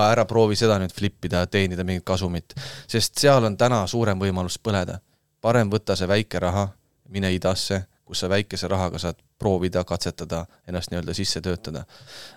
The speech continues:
Et, äh, täna ma ütlen ausalt, kui pank annaks mulle pool miljonit eurot, et kasuta seda, kuidas tahad,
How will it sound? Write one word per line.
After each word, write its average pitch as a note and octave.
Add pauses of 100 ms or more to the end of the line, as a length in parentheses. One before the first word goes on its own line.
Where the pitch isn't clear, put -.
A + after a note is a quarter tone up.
Et, G2
äh, G2+
täna C#3+
ma B2
ütlen C3+
ausalt, A#2+
kui A#2
pank C3+
annaks A#2
mulle A2
pool B2
miljonit G#2+
eurot, B2
et G2
kasuta A2
seda, F#2
kuidas G2
tahad, G#2